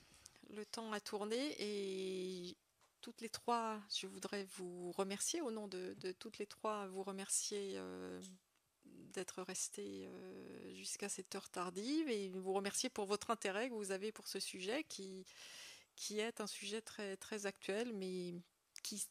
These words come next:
demandera des, des recherches, euh, complémentaires. On n'a évidemment pas épuisé le sujet <laughs> et on a, euh,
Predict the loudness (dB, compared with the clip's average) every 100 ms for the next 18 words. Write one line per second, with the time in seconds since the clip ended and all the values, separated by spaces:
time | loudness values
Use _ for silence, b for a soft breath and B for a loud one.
0 | 4 6 8 6 8 8 8 4 4 6
1 | 6 6 6 6 4 4 4 4 4 2
2 | 4 4 6 4 4 4 4 4 2 4
3 | 4 4 4 4 2 2 2 2 2 4
4 | 6 8 8 8 8 8 8 6 0 0
5 | 0 -6 2 6 8 6 4 4 6 6
6 | 4 2 -2